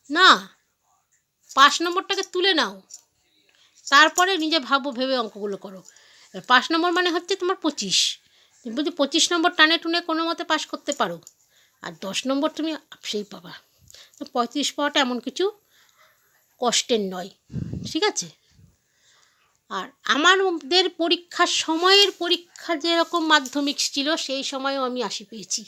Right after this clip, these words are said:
অঙ্কে। সুতরাং অঙ্কটা সেরকম ব্যাপার না, অঙ্কটাকে ভালোবাসলে অঙ্কে চল্লিশ পাওয়া যায়। এরপরে আছে বি-, জীবনবিজ্ঞান, ভৌতবিজ্ঞান, ইতিহাস, ভূগোল, সেইগুলো just বই ফলো করো, বইয়ের থেকেই করে দেবে।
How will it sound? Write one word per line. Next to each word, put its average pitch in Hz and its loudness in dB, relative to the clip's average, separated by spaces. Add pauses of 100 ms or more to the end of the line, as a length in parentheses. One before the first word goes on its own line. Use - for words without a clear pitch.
(420)
অঙ্কে। 185 -12 (1040)
সুতরাং 294 0
অঙ্কটা 285 -2
সেরকম 285 -6
ব্যাপার 269 0
না, 277 0
অঙ্কটাকে 269 -4
ভালোবাসলে 247 -4
অঙ্কে 226 -4
চল্লিশ 226 -2
পাওয়া 202 -4
যায়। 190 -8 (1120)
এরপরে 320 4
আছে 311 4
বি-, 277 -4
জীবনবিজ্ঞান, 277 -2
ভৌতবিজ্ঞান, 262 -2
ইতিহাস, 254 0
ভূগোল, 233 0 (480)
সেইগুলো 320 4
just 311 4 (680)
বই 311 4
ফলো 226 -4
করো, 208 -14 (960)
বইয়ের 320 2
থেকেই 392 4
করে 247 0
দেবে। 175 -12